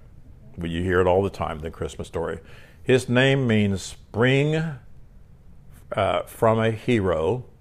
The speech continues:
son of a hero, hero born, and hero. I think that's kinda interesting.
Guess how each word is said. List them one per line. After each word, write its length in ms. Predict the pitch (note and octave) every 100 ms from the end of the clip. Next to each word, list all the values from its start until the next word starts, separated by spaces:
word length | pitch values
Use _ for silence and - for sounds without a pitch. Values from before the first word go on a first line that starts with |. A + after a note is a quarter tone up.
| - - - - -
son 400 | - - D3+ F3
of 100 | C#3+
a 120 | G2
hero, 640 | D#2 F2 E2 D2+ D#2 A#2 C3 - - - - - -
hero 460 | - C3 C3+ C#3
born, 580 | A2+ G2 G2 G2+ A2 A#2+ -
and 220 | G#2+ A#2
hero. 460 | D3+ C3+ F2+ - - - - - - - - -
I 60 | F#2+
think 240 | - F#2
that's 200 | A2 A2
kinda 220 | - G2+ G#2
interesting. 600 | G#2+ E2+ E2 - -